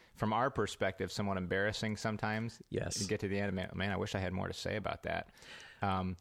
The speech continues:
Speaker 2: Yeah.
Speaker 1: but that's kind of real conversation. It leaves, it leaves you, the listener, with something to keep thinking about and to bounce around, take some of the thoughts that we've added, and, and then even help fill out our conversation by,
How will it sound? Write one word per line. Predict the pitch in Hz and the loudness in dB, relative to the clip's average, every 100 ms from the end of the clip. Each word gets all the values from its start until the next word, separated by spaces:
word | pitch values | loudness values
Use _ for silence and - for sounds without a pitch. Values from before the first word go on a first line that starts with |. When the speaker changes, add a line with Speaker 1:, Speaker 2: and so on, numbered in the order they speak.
| 170 160 - | -10 -16 -4
Speaker 2:
Yeah. | 190 233 175 | 8 12 12
Speaker 1:
but | 131 113 - - | 10 6 2 -8
that's | 107 92 120 113 - | -6 0 2 2 0
kind | - 117 | -2 -2
of | 95 | 0
real | 101 107 | 2 2
conversation. | 101 110 98 92 - 135 123 107 | 2 0 0 0 2 2 2 0
It | |
leaves, | 117 135 - | 2 2 0
it | - 107 | -2 -2
leaves | 107 131 135 107 | 0 2 0 0
you, | 107 95 107 139 | -2 -2 0 0
the | 110 | 2
listener, | 104 123 - 104 98 | 2 2 0 0 0
with | 98 | 0
something | - 117 107 101 98 | 0 -2 0 0 -2
to | - 104 | -2 -4
keep | - - 156 | -2 -2 -2
thinking | - 120 101 95 92 | -2 -2 0 0 0
about | 90 87 85 90 - - - _ - | 0 0 0 -2 -8 -20 -20 _ -2
and | 101 101 | 0 2
to | - | 0
bounce | 98 98 104 - | 2 2 2 0
around, | 98 92 90 92 98 | 2 2 2 0 -2
take | - 104 | -2 0
some | - | 0
of | 107 | 0
the | 95 | 2
thoughts | 104 98 - | 2 2 2
that | 92 | -2
we've | 95 98 92 | 0 0 0
added, | 95 95 92 90 92 - | 0 2 2 0 -2 -4
and, | 95 95 92 - | -2 0 -2 -4
and | 95 | -2
then | 98 98 | 0 0
even | 120 113 107 | 0 0 -2
help | 104 120 - | 0 0 0
fill | - 117 | 0 2
out | 113 | 4
our | 123 | 2
conversation | 98 92 90 90 95 95 98 92 | 2 0 0 0 0 0 0 2
by, | 95 90 90 | 2 4 0